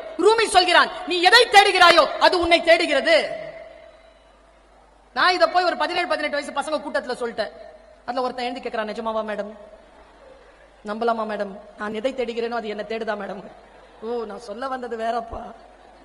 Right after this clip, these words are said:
பிரபஞ்ச சக்தி ரொம்ப அற்புதமானது. எனக்கு தெரியல உங்க வீட்ல ஏன் அந்த குழந்தை வந்து பிறந்திருக்குன்னு.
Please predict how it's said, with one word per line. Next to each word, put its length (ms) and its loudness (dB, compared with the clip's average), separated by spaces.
பிரபஞ்ச 380 6
சக்தி 280 4
ரொம்ப 260 4
அற்புதமானது. 680 6
எனக்கு 300 4
தெரியல 520 4
உங்க 180 6
வீட்ல 260 2
ஏன் 140 6
அந்த 160 8
குழந்தை 320 10
வந்து 180 6
பிறந்திருக்குன்னு. 580 2